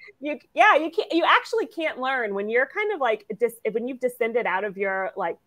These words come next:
prefrontal cortex and you've descended down into your emotional brain or maybe even your amygdala, learning stops. So you can punch out facts just because you're like, "I have to do this," or, "I can't cross, go into the next section." Um,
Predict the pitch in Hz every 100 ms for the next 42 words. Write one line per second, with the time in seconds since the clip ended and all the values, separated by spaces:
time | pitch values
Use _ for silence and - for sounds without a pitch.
0 | - 220 214 196 208 202 226 220 - 180
1 | 185 196 _ 185 214 208 180 185 180 185
2 | 175 - 156 170 220 240 220 208 208 208
3 | 156 160 165 170 165 160 147 165 185 226
4 | 226 233 240 - - _ _ _ _ -
5 | - 269 320 269 240 - 196 - - 240
6 | 269 - 466 - 247 247 196 - 208 220
7 | - - - 220 208 220 190 180 175 165
8 | 160 151 170 - 175 175 185 170 - 156
9 | 151 - 180 _ 151 143 - _ 180 175
10 | 170 160 160 160 - - - - 311 349
11 | _ - - -